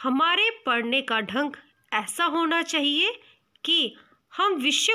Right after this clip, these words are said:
को रटने की बजाय वास्तविक ज्ञान अर्जन के लिए अपनी बुद्धि और विवेक का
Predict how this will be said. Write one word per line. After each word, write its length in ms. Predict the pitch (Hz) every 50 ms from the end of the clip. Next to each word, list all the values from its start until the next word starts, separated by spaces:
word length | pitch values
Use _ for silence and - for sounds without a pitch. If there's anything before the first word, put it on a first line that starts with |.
| 440 453
को 120 | 330 294
रटने 340 | 269 233 226 226 220 220 220
की 220 | 208 - 220 214 202
बजाय 540 | 180 196 208 196 - 208 202 226 294 392 453 - - - - _ _ -
वास्तविक 560 | 214 196 240 269 294 - - - 440 440 440 - -
ज्ञान 280 | 254 247 233 220 214 208
अर्जन 320 | 202 202 - 220 214 202
के 200 | 196 - 220 208
लिए 460 | 196 202 202 196 233 285 359 - - _ _ _ _ _ -
अपनी 340 | 233 - - - 233 240
बुद्धि 520 | 214 202 202 226 202 190 - - 311 415 480 494 - - - - - - - _ _ _ -
और 180 | 339 370 392 339
विवेक 560 | 285 302 269 202 208 247 285 349 381 370 -
का 220 | 254 262 330 440